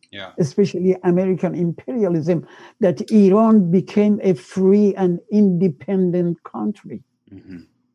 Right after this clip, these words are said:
Speaker 2: So the United States helped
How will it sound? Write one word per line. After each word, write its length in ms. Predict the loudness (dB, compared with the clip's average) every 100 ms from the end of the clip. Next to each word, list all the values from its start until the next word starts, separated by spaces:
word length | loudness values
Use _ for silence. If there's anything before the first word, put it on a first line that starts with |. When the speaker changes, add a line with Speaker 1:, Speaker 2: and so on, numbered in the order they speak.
| _ _ _ -20
Speaker 2:
So 440 | -6 -2 -2 -4 0
the 100 | 2
United 720 | 2 2 2 0 -2 -2 -6
States 680 | -8 -4 -2 -2 -4 -12 _
helped 460 | -4 0 0 -4